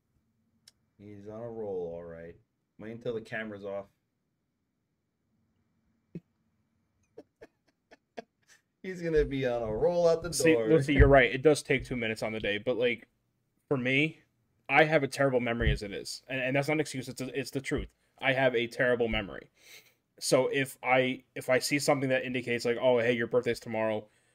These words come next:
Speaker 2: I might wish you a happy birthday the day before because I know that I'm probably gonna forget, and it's not, it has nothing to do with how I, how I care about the person or whatever have you. I just have a shit memory.
Speaker 1: Mm-hmm.
Speaker 2: Uh, and, hon-, and honestly,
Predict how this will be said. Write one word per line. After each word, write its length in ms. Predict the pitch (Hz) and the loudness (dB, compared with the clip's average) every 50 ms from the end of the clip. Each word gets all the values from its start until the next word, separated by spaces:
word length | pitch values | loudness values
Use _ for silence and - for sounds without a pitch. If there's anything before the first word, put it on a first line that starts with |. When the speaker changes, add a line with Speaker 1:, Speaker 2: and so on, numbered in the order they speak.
| _ _ _ - | _ _ _ 2
Speaker 2:
I 100 | 139 147 147 | 4 6 8
might 260 | 143 160 175 160 131 | 8 8 8 6 4
wish 180 | 135 131 - 139 | 0 -2 -2 -2
you 40 | 127 | 0
a 40 | 117 | 2
happy 220 | 127 123 117 120 | 2 2 2 0
birthday 440 | 113 123 123 120 117 127 120 117 110 | 2 2 2 4 4 2 2 2 0
the 120 | 110 113 107 | 0 -4 -4
day 180 | 104 123 117 | 0 0 0
before 480 | 107 113 110 - - - 120 107 82 78 | 0 -2 -6 -4 0 0 2 2 0 -2
because 420 | - - 127 123 - 139 127 117 - - | -4 -6 -6 -2 0 0 0 0 -2 -2
I 160 | 117 120 113 | -2 -2 -2
know 220 | 113 123 135 139 135 | 0 0 0 2 2
that 120 | 120 107 | 0 -2
I'm 100 | 117 117 | -4 -6
probably 400 | - - - 131 127 120 123 117 | -6 -2 2 2 4 4 2 0
gonna 140 | 117 113 113 | -2 -4 -4
forget, 380 | - 120 110 117 131 120 95 - | -4 -4 -2 0 2 2 0 0
and 120 | 117 113 | -4 -6
it's 160 | 117 110 - | -8 -6 -4
not, 220 | 135 135 135 - - _ _ - 127 _ _ _ _ - | -4 -4 -4 -4 -8 _ _ -20 -20 _ _ _ _ -6
it 60 | - 135 | -4 -2
has 100 | 123 165 | 0 2
nothing 160 | 175 170 160 | 2 2 2
to 60 | 135 | 2
do 100 | 143 143 | 2 2
with 140 | 135 120 107 | 2 0 2
how 180 | 117 127 120 | 2 4 4
I, 160 | 117 113 110 113 | 4 2 0 0
how 160 | 123 127 123 117 | 0 2 2 2
I 60 | 110 | 0
care 180 | 107 - 139 151 | 0 0 0 2
about 160 | 147 135 117 | 2 2 0
the 80 | - 113 | -2 -4
person 340 | - 110 107 110 - 113 110 | -8 -10 -10 -10 -8 -8 -8
or 180 | 107 110 107 76 | -8 -8 -8 -8
whatever 360 | 95 110 113 113 113 107 107 | -8 -6 -6 -6 -6 -6 -6
have 200 | 110 117 127 117 | -4 -2 -2 -2
you. 140 | 110 110 110 - - - _ _ _ _ _ _ | -2 -4 -6 -8 -14 -20 _ _ _ _ _ _
I 120 | - 131 165 | 0 0 0
just 140 | 170 170 156 | 0 0 0
have 80 | 156 120 | 0 0
a 40 | 110 | 0
shit 200 | - - - - | 0 2 2 2
memory. 320 | - 123 113 - - - _ _ _ _ _ _ _ _ _ _ _ _ - _ 254 - _ - - - - _ _ _ - | 2 2 -2 -8 -12 -20 _ _ _ _ _ _ _ _ _ _ _ _ -20 _ -20 -20 _ -20 -20 -20 -20 _ _ _ -8
Speaker 1:
Mm-hmm. 260 | 226 - 240 214 214 240 | -2 -2 -2 0 2 0
Speaker 2:
Uh, 60 | 226 | 0
and, 100 | 220 214 | 0 0
hon-, 260 | 110 123 143 156 135 - | 2 2 2 2 2 0
and 80 | 131 131 | 0 0
honestly, 420 | 156 202 170 - - 101 98 104 | 0 2 0 -2 -4 -6 -8 -10